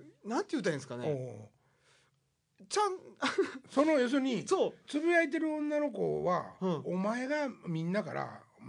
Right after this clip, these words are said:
Speaker 2: 「なんちゅう性格してんねん」って思われてるのを
Speaker 1: そうですよ。
Speaker 2: 気づかんのかっていうと。
Speaker 1: そういうことですよ。
Speaker 2: 言うてたね。
Speaker 1: 大変危険な話じゃないですか。
Speaker 2: まあ、そうですよ。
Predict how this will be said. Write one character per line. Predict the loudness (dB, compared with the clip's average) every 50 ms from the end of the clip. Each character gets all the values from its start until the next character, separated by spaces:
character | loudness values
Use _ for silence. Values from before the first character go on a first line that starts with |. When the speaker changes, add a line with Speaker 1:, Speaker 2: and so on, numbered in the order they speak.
| -12
Speaker 2:
「な | -12 -10 -8 -6
ん | -6 -6 -6
ち | -6 -4
ゅ | -4
う | -2
性 | 0 0 -2
格 | -2 -2 -6 -8 -6
し |
て | -4 -4 -4
ん | -4
ね | -6
ん」 | -6
っ |
て | -6 -4
思 | -4 -2 0 0
わ | 0 0
れ | 0 0
て | 0 0
る | 0 -2 -4
の | -4 -2 -2 0
を | 0 0 4
Speaker 1:
そ | 6 6 8 8 6
う | 4
で | 2 0
す | 2 2
よ。 | 4 4
Speaker 2:
気 | 4
づ | 2
か | 2 2
ん | 2 2
の | 4
か | 4 4
っ | 2 2
て | 2 0
い |
う | 0 0 4
と。 | 6
Speaker 1:
そ | 8 8 8 8
う |
い | 6
う |
こ | 4 2
と | 2 2
で | 2 0
す | 0 -2
よ。 | -4 -4
Speaker 2:
言 | -2 -2 -2 0
う |
て | 4 4
た | 6 6
ね。 | 6
Speaker 1:
大 | 6
変 | 6 4 4 2
危 | -2 0
険 | 2 2 2
な | 2 2
話 | 2 2 0 0 0 -2
じ | -2
ゃ | -4
な | -4 -4
い | -4
で | -6
す | -4
か。 | 0 2
Speaker 2:
ま | 2 4
あ、 |
そ | 4 2 0
う | -2
で | -2
す | -4 -6
よ。 | -10 -10 -10